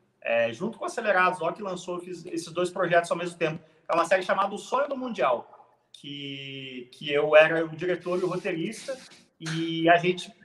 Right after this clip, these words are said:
fez um reality sobre as seis etapas ali do Mundial Blank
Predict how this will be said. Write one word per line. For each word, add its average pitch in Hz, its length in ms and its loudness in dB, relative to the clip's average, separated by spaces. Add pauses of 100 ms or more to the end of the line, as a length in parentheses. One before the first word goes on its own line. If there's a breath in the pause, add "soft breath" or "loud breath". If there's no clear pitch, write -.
(180)
fez 202 220 0
um 214 80 -6
reality 214 600 0
sobre 220 480 -8 (280)
as 175 200 -6
seis 208 320 -8
etapas 196 500 -2
ali 175 180 -8
do 180 140 -4
Mundial 165 480 -4
Blank 165 260 -8